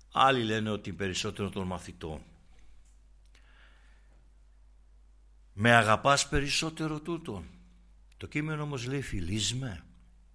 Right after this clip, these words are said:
Το «φιλείς με» είναι αγάπη, αγαπητοί αδελφοί, αλλά έχει όρια.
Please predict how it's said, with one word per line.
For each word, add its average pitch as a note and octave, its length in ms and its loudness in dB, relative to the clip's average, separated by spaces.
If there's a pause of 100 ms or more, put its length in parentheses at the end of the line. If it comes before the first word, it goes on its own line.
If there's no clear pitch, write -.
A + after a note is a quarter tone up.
(1900)
Το G#2 100 -6
«φιλείς B2 360 2
με» C#3 120 0
είναι D3 160 2
αγάπη, D#3 580 2 (140)
αγαπητοί F2 460 -8
αδελφοί, E2+ 500 -6 (680)
αλλά G2 180 -8
έχει G#2+ 220 -8
όρια. F#2 540 -12